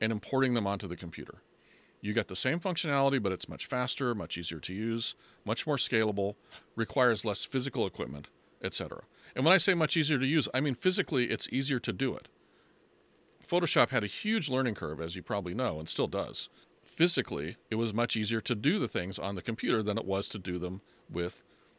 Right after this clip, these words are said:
darkrooms and pa-, photo paper and photo liths and all that kind of stuff.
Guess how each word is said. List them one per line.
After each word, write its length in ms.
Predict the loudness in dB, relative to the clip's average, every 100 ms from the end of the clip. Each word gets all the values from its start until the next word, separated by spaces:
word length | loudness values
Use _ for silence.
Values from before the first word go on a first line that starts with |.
| _ _ _ _
darkrooms 520 | 0 0 -2 -6 -6 -8
and 160 | -8
pa-, 80 | -10 -12 _ _ _
photo 360 | -4 -2 0 -2
paper 420 | -2 -4 -4 -4
and 220 | -4 -8 -12
photo 320 | -4 -2 0
liths 360 | -2 -4 -4 -6
and 140 | -6
all 120 | -8
that 140 | -8 -10
kind 140 | -10
of 80 | -10
stuff. 320 | -12 -14 -18